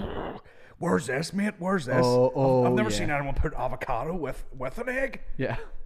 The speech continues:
Speaker 1: Where
Speaker 2: Yeah.
Speaker 1: do they do this?"
Speaker 2: <laughs> Space?
Speaker 1: Yeah, where, where are you, Los
Speaker 2: <laughs>
Speaker 1: Angeles? Fuck's sake, mate. It has
Speaker 2: Uh-huh.
Speaker 1: happened, it, it, that has happened to me before, just get
Speaker 2: Yeah.
Speaker 1: bombarded. But, and then,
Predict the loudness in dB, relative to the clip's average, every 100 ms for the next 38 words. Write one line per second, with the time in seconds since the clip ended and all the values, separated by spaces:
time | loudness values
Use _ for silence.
0 | -2 0 2 2 0 0 0 0 0 -8
1 | -8 -8 -8 -10 -12 -10 -12 -12 -4 0
2 | 4 2 2 6 8 10 8 8 4 4
3 | 2 2 2 0 -2 -4 -4 -4 -6 -6
4 | -6 -4 -2 -2 -6 -12 -10 -6 -6 -6
5 | -10 -12 -12 -14 -8 -6 -2 -2 -2 -6
6 | -8 -8 -8 -8 -8 -8 -6 -6 -6 -6
7 | -8 -10 -12 -14 -12 -12 -12 -12 -2 0
8 | 4 2 0 -4 -6 -6 -6 -4 -2 -2
9 | -2 -4 -4 -8 -8 -8 -8 -10 -14 -6
10 | -4 -2 -2 -4 -4 -6 -8 -8 -8 -8